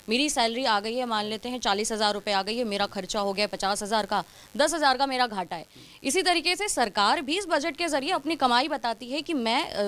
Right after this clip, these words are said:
वित्त वर्ष जो जुलाई से लेके अभी तक मार्च तक के जो महीने बचे हैं, इन महीनों में मेरे पास यहाँ, यहाँ से मुझे कमाई हो सकती है, और इन, इन चीज़ों में मैं वो कमाई को खर्चा कर सकता हूँ।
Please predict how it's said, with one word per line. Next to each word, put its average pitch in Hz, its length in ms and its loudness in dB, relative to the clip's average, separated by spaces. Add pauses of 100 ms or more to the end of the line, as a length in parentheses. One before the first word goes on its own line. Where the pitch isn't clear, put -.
वित्त 196 320 -2
वर्ष 254 320 2
जो 226 160 0
जुलाई 208 360 2
से 262 120 -4
लेके 220 240 -2
अभी 214 140 0
तक 226 140 -2
मार्च 202 320 0
तक - 100 -6
के 220 80 -4
जो 214 100 -2
महीने 190 260 -2
बचे 190 220 -2
हैं, 214 220 -2 (380)
इन 294 160 2
महीनों 277 340 2
में 381 120 -4
मेरे 262 200 0
पास 277 260 0
यहाँ, 226 260 0
यहाँ 254 240 2
से 254 120 -2
मुझे 233 200 2
कमाई 208 320 0
हो 185 160 -4
सकती 240 280 -6
है, 349 160 0 (320)
और 294 160 4 (140)
इन, 403 140 2
इन 349 240 0
चीज़ों 294 280 0
में 320 120 0
मैं 302 120 2
वो 294 120 2
कमाई 226 300 0
को 269 140 -2
खर्चा 247 500 0
कर 175 120 -10
सकता 175 300 -10
हूँ। 170 140 -10